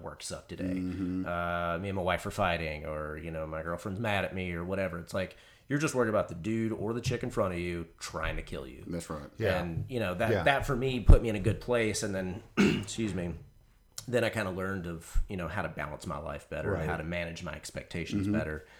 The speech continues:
Speaker 1: Um, you know, and that's kinda really what helped me. So when people
Speaker 3: Yeah.
Speaker 1: say, like, "Oh, jujitsu saved my life," I understand it. I've never said that, and I, I don't think I would say that per se, but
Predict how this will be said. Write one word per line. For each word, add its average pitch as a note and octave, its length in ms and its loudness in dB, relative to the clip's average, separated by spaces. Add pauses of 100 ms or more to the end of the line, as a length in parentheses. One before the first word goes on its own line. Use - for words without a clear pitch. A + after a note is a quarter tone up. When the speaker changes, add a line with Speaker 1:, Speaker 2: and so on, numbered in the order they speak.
(360)
Speaker 1:
Um, D2+ 680 -4 (160)
you G2+ 100 -4
know, E2 80 -2
and E2+ 80 -2
that's B2 140 0
kinda D#3 160 4
really G#2+ 180 2
what D#2 140 -2
helped E2 200 -2
me. F2 160 -4
So - 120 -2
when B2+ 80 2
people E3 220 4
Speaker 3:
Yeah. - 40 0
Speaker 1:
say, A#2+ 160 4
like, F#2 180 0
"Oh, D#2+ 180 -2
jujitsu F2 380 -4
saved F2 220 -2
my D#2+ 80 -2
life," D#2+ 340 -2 (260)
I C#3 140 4
understand F2+ 520 0
it. G#2+ 300 0
I've F#2+ 120 -2
never F2+ 220 -2
said E2+ 460 -4
that, A2 340 2
and E2 140 -4
I, E2 180 0
I E2+ 60 -2
don't D#2+ 120 -4
think F2+ 140 -6
I D#2 80 -4
would E2 320 -4
say F#2+ 200 -4
that G2+ 180 -2
per G#2+ 100 -6
se, A2 280 -4
but E2+ 280 -4